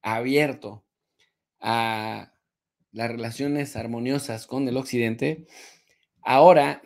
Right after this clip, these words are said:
que es el vicepresidente del Consejo de Seguridad de la Federación Rusa, se le ve poco diplomático y se le ve bastante, bastante beligerante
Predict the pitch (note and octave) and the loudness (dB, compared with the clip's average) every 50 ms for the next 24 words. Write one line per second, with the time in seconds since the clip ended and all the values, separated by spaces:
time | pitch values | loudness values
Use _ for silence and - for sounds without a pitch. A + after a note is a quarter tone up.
0 | - - - C3 C3 C3 C3 C3 B2+ - - C#3+ D3+ D#3+ D#3 D#3 - - - - | -16 -6 -2 0 2 2 2 2 0 0 2 2 2 2 0 -2 -6 -14 -18 -20
1 | _ _ _ _ _ _ A#2 A#2+ B2 B2 A#2+ A#2 B2 B2 A#2+ - B2 A#2 - B2+ | _ _ _ _ _ _ -6 -6 -4 -4 -4 -6 -6 -6 -6 -6 -8 -6 -6 -6
2 | B2 A#2+ - B2+ C3 C#3+ D3+ D#3 D3+ D3+ - B2+ C3 C3 C3 - _ _ _ _ | -6 -4 -2 0 2 4 4 2 0 -2 -4 -6 -6 -6 -8 -12 _ _ _ _
3 | _ _ _ _ _ _ - A2 A#2+ B2+ B2 - B2 B2+ A#2+ A#2 - D3 D3+ D3+ | _ _ _ _ _ _ -2 0 0 0 0 -2 -4 -4 -4 -2 -2 -2 0 2
4 | D#3+ D3+ C#3 B2+ - A#2 A#2 A#2+ B2 B2 C3+ C3+ C#3+ C#3+ C#3+ - - A2 A#2 A#2 | 2 0 0 0 -4 -4 -4 -4 -2 0 2 2 2 0 -2 -8 -10 -8 -6 -4
5 | B2 B2 A#2+ - A#2 A#2 A#2 A2+ A2+ A2+ - C#3 C#3+ C#3 C3 D3 D3+ C#3+ - B2+ | -4 -6 -6 -6 -6 -6 -6 -6 -6 -6 -6 -4 -4 -2 -2 -2 -4 -4 -4 -6
6 | C#3+ F#3 F#3 - _ _ _ _ _ _ _ _ _ _ _ _ _ _ _ _ | -6 -6 -10 -14 _ _ _ _ _ _ _ _ _ _ _ _ _ _ _ _
7 | _ - - C3 C3 C3 B2+ B2 C3 C#3 D3+ E3 F3+ F#3+ F#3+ F3 - - D#3+ D#3+ | _ -8 -4 -2 0 0 0 2 2 4 4 4 4 2 -2 -4 -6 -6 -8 -6
8 | - - F#3+ F#3 F3+ E3 - - B2+ A#2+ A#2+ B2 C3 E3 E3+ - - D#3+ C3+ - | -6 -4 -4 -4 -4 -6 -6 -6 -6 -4 -4 -2 -2 -2 -4 -4 -8 -18 -14 -8
9 | - B2+ C3 D3+ F#3 B3+ - _ _ _ _ _ _ _ _ - A2 G#2+ - A#2 | -6 -4 -4 -4 -4 -8 -12 _ _ _ _ _ _ _ _ -20 -16 -12 -10 -8
10 | A#2 A#2 A#2 C3 C#3+ D#3+ - - G#2 G#2 A2+ A2+ A#2 A2 - - - C#3 C#3+ C#3+ | -6 -2 0 0 0 0 -2 -4 -8 -10 -8 -8 -8 -8 -10 -8 -6 -4 -4 -6
11 | C3+ - D3 C#3+ C3 B2 A#2 - - B2+ C3 C3 - C#3+ C3+ B2+ A2+ A2 G#2+ A#2 | -4 -4 -2 -2 -2 -2 -4 -6 -8 -8 -8 -8 -6 -6 -6 -6 -6 -6 -6 -6
12 | A2+ A2+ A2 A2+ - - A2+ A2+ A#2 B2+ C#3 D3 C#3+ - A2+ A#2+ D3 D#3+ - | -6 -6 -6 -10 -10 -8 -6 -4 -4 -4 -4 -4 -6 -6 -8 -8 -8 -8 -12